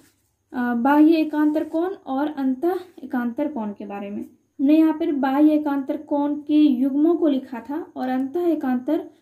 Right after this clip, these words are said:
कोणों के युग्मों को भी लिखा था। तो ये दोनों कोण भी एक दूसरे के बराबर होते हैं, यानी कि ये दोनों जो युग्म हैं, यानी ये दोनों जो जोड़ा है, ये एक दूसरे के बराबर है। कोण एक कोण सात के बराबर है, कोण दो कोण आठ के बराबर है,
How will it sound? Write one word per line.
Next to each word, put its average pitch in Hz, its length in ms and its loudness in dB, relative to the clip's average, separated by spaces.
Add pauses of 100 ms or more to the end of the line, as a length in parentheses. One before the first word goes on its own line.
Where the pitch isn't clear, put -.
(140)
कोणों 269 320 2
के - 120 -4
युग्मों 254 400 0
को 240 160 -8
भी 330 280 -2 (280)
लिखा 226 300 -8
था। - 260 -16 (400)
तो 311 80 -2
ये 269 280 4
दोनों 330 360 4
कोण 311 360 4
भी 311 380 2
एक 330 260 0
दूसरे 294 360 -2
के 294 120 -4
बराबर 269 360 -2
होते 254 300 -4
हैं, 214 260 -8
यानी 254 220 0
कि 254 120 -2
ये 262 200 0
दोनों 262 400 0
जो 269 140 2
युग्म 285 340 4
हैं, 226 380 -6 (100)
यानी 254 380 -2 (320)
ये 277 140 2
दोनों 262 260 0
जो 262 140 2
जोड़ा 247 320 -2
है, 262 280 -6 (320)
ये 285 180 4
एक 311 80 2
दूसरे 302 300 2
के 349 140 -4 (360)
बराबर 247 400 -4
है। - 420 -8
कोण 285 220 0
एक 302 420 0
कोण 285 200 -4
सात 254 300 -8
के 302 100 -6
बराबर 277 360 -2
है, 285 140 -4
कोण 262 360 -4
दो 269 160 -2
कोण 269 220 -6
आठ 240 340 -12
के 294 80 -4
बराबर 269 320 -6
है, 285 220 -6